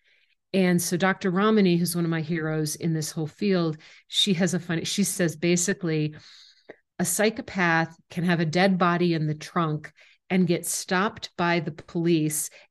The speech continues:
and not, and you won't see them get nervous at all. Their heart rate won't go up,"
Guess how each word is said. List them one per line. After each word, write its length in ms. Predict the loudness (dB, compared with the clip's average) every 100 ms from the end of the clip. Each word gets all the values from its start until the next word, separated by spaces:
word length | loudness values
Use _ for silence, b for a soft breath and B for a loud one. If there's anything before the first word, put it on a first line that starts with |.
| 0
and 220 | 4 4
not, 380 | 4 4 2 0
and 180 | 0 2
you 140 | 4 4
won't 260 | 2 0
see 260 | -4 -2 0
them 360 | 0 -2 -2 -4
get 220 | -4 -2
nervous 420 | -2 -2 -2 -4
at 80 | -4
all. 340 | -4 -6 -12 -2
Their 160 | 0
heart 300 | 2 2 0
rate 160 | -2 -2
won't 240 | -2 -4
go 160 | -4 -4
up," 260 | -4 -10